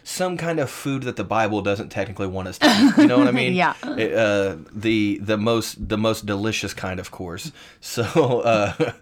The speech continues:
Speaker 1: <laughs> so it, it was just, it was really, really good food. Uh, and then I go do the show. I'm working with Larry Reeb. Everybody calls him Uncle Lair. Working with him, and he's, like,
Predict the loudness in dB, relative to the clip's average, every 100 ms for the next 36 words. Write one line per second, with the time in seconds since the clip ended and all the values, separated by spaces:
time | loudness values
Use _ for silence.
0 | -18 -18 -20 -18 -14 -12 -10 -10 -4 0
1 | 4 4 2 0 0 -2 0 0 0 -2
2 | 0 -2 0 0 0 0 -2 -2 -4 0
3 | 2 2 0 -2 0 0 -2 -2 -2 -2
4 | 0 -2 -2 -2 -2 0 0 0 -2 -2
5 | -6 -4 -4 -2 -2 -4 -2 0 0 -2
6 | -2 -2 -2 -4 -2 -4 -4 -6 -6 -6
7 | -6 -4 -4 -6 -10 -16 -20 -20 _ -4
8 | -4 -2 -4 -4 -4 -4 -4 -6 -6 -4
9 | -2 -2 -4